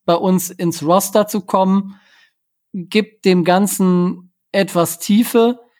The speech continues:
Ich würde aber ihm nicht so gute Chancen, äh, äh,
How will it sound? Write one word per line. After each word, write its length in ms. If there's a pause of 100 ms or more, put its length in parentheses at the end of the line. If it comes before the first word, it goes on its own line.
(240)
Ich 380
würde 540
aber 680
ihm 420
nicht 200
so 100
gute 240
Chancen, 680
äh, 280
äh, 40